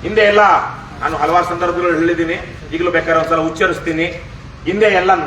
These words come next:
ಎಪ್ಪತ್ತು, ಎಂಬತ್ತು, ನೂರು ವರ್ಷಗಳ ಹಿಂದೆ ಜಾತಿ ಸಂಘಗಳನ್ನ ಕಟ್ಕೊಂಡ್ರು ಹಿರಿಯರು. ಯಾಕೆ? ನಮ್ಮ ಜಾತಿಯವರಿಗೆ ಯಾರು ಹೇಳೋರಿಲ್ಲ, ಕೇಳೋರಿಲ್ಲ, ಆಧಾರ ಇಲ್ಲ. ಕನಿಷ್ಠ ನಮ್ಮ ಜಾತಿಯವರಿಗೆ ಒಂದು ಹಾಸ್ಟೆಲ್ ಮಾಡೋಣ, ಬಡವರಿಗೆ, ನಮ್ಮ ಜಾತಿಯ ಬಡವರಿಗೆ ಹಾಸ್ಟೆಲ್ ಮಾಡೋಣ,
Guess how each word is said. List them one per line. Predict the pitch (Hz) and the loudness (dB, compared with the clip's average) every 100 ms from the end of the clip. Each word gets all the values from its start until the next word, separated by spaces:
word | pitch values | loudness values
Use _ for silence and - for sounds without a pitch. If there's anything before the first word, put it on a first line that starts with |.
| - - | -6 -8
ಎಪ್ಪತ್ತು, | 139 180 180 170 | -4 -2 0 -2
ಎಂಬತ್ತು, | 160 156 156 | -2 -4 -4
ನೂರು | 165 | -4
ವರ್ಷಗಳ | 160 151 165 156 | -2 -2 -4 -6
ಹಿಂದೆ | 147 151 - | 0 0 2
ಜಾತಿ | 143 147 143 | 0 2 0
ಸಂಘಗಳನ್ನ | 170 156 151 143 147 - | -2 -2 -2 0 -2 -2
ಕಟ್ಕೊಂಡ್ರು | 147 - 139 127 - - | -6 -6 -8 -8 -14 -12
ಹಿರಿಯರು. | 147 147 120 - - - 120 | -8 -8 -8 -12 -16 -14 0
ಯಾಕೆ? | 170 175 185 185 - - - | 0 2 -2 -4 -8 -14 -6
ನಮ್ಮ | 147 151 | -6 0
ಜಾತಿಯವರಿಗೆ | 165 160 170 156 151 | 0 2 0 0 2
ಯಾರು | 139 120 123 | 2 2 2
ಹೇಳೋರಿಲ್ಲ, | 139 143 139 135 127 | 0 -2 0 0 2
ಕೇಳೋರಿಲ್ಲ, | 143 143 135 131 123 | 2 2 2 2 2
ಆಧಾರ | 135 160 147 143 | 4 4 2 2
ಇಲ್ಲ. | 175 190 - - - | 4 4 2 -4 -2
ಕನಿಷ್ಠ | 233 190 | 0 2
ನಮ್ಮ | 220 196 170 | 2 2 2
ಜಾತಿಯವರಿಗೆ | 175 185 190 180 180 180 - - 170 | 2 4 2 2 2 0 0 -2 -2
ಒಂದು | 156 | 2
ಹಾಸ್ಟೆಲ್ | 196 214 233 220 | 4 4 4 6
ಮಾಡೋಣ, | 190 180 180 180 - - - | 6 6 4 4 0 -4 2
ಬಡವರಿಗೆ, | 175 208 170 160 | 4 4 2 0
ನಮ್ಮ | 160 | 0
ಜಾತಿಯ | 165 180 190 165 | 0 2 2 4
ಬಡವರಿಗೆ | 165 170 165 | 4 4 2
ಹಾಸ್ಟೆಲ್ | 170 226 196 | 2 2 4
ಮಾಡೋಣ, | 185 165 | 4 4